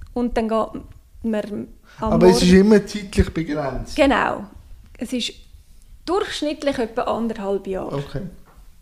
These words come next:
Speaker 1: Ist man dann bei uns in der Wohnschule, wohnt er dort, geht am Morgen arbeiten und am Nachmittag kommt man in die Wohnschule zurück.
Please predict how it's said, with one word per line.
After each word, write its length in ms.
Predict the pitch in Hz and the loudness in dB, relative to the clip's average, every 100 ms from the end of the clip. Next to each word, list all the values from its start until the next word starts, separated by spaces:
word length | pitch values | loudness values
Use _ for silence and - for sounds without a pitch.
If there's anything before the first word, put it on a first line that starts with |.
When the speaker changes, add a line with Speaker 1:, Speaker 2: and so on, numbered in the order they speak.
| - - - - 269 | -20 -18 -18 -14 -4
Speaker 1:
Ist 200 | 233 226 | -2 0
man 120 | 226 | 0
dann 280 | 220 202 214 - - - - | 0 -4 -6 -12 -20 -18 -12
bei 140 | - | -2
uns 280 | 226 277 277 | 2 2 0
in 160 | 302 320 | -6 -2
der 120 | 285 | -2
Wohnschule, 440 | 262 285 294 254 | 0 -2 -2 -4
wohnt 300 | 233 311 349 | -2 -2 -2
er 60 | 311 | -4
dort, 300 | 302 302 302 | -2 -4 -6
geht 220 | 220 202 214 | -10 -10 -6
am 80 | |
Morgen 240 | 214 214 214 | -6 -6 -10
arbeiten 440 | 226 233 392 - 381 | -10 -8 -8 -10 -12
und 200 | 262 247 | -6 -4
am 80 | 220 | -4
Nachmittag 520 | 208 226 226 220 214 | -4 -4 -2 -4 -6
kommt 240 | - 214 233 | -6 -10 -6
man 80 | 220 | -8
in 120 | 220 | -6
die 80 | 285 | -2
Wohnschule 400 | 311 320 294 - | -2 -2 -4 -4
zurück. 380 | 311 262 - | -6 -6 -6